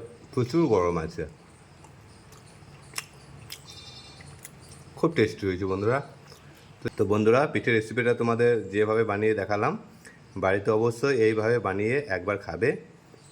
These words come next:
তাহলে বুঝতে পারবে যে কত টেস্টি আর কত সুন্দর হয়েছে দেখো। তো বন্ধুরা, যদি ভিডিওটা তোমাদের ভালো লাগে, চ্যানেলটাকে সাবস্ক্রাইব করে রেখে দিও নতুন নতুন ভিডিও পাওয়ার জন্য।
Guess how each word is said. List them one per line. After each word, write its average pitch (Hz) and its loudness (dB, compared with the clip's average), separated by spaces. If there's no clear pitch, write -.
তাহলে 92 -2
বুঝতে 101 -4
পারবে 101 0
যে 120 -6
কত 90 -6
টেস্টি 92 -6
আর 80 -10
কত 82 -8
সুন্দর 95 -4
হয়েছে 85 -6
দেখো। 87 -6
তো 113 0
বন্ধুরা, 113 2
যদি 117 -2
ভিডিওটা 107 2
তোমাদের 101 -2
ভালো 104 0
লাগে, 139 -2
চ্যানেলটাকে 101 0
সাবস্ক্রাইব 107 -2
করে 107 2
রেখে 104 -2
দিও 135 2
নতুন 95 -6
নতুন 104 -6
ভিডিও 95 -2
পাওয়ার 98 0
জন্য। 127 0